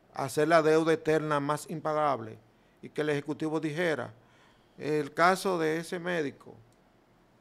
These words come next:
resuélvanlo como se resuelve para coger un préstamo". Porque solamente de lo que vamos a discutir son dieciséis horas, no son tres días.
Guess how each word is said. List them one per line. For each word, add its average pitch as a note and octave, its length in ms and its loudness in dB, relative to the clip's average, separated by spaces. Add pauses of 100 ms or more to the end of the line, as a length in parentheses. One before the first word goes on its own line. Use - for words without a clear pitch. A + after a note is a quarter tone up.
(180)
resuélvanlo D#3 580 2
como D3+ 180 -2
se C#3+ 120 -4
resuelve C#3 400 -2
para C3+ 260 -4
coger B2+ 220 -8
un B2+ 100 -10
préstamo". C#3 500 -14 (840)
Porque E3 180 -8
solamente F3+ 500 0
de E3+ 120 4
lo D#3+ 100 2
que D#3 80 2
vamos D#3+ 240 2
a - 20 2
discutir E3 300 -2
son D#3+ 160 -4
dieciséis D3+ 420 -4
horas, B2 220 -2
no C3 100 -4
son D3 160 -4
tres C#3 220 -8
días. B2 280 -10